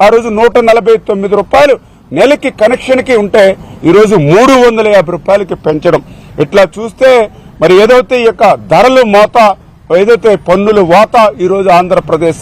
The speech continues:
రాష్ట్రంలో, మరి ఇవన్నీ కా-, సరిపోవన్నట్టుగా మరి ఈవేళ ఏదైతే పన్నులు,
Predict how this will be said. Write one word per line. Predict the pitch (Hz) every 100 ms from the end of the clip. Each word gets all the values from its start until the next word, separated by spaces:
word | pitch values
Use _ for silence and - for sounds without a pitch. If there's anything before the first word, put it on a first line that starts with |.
| 156
రాష్ట్రంలో, | 156 165 156 139 - - - - - - -
మరి | 202 214
ఇవన్నీ | 226 269 302 294 -
కా-, | 220 240 -
సరిపోవన్నట్టుగా | 226 240 247 254 240 240 196 262 226 185 _ _ 170
మరి | 202
ఈవేళ | 196 226 240
ఏదైతే | 233 240 - 233 - 147
పన్నులు, | 160 208 196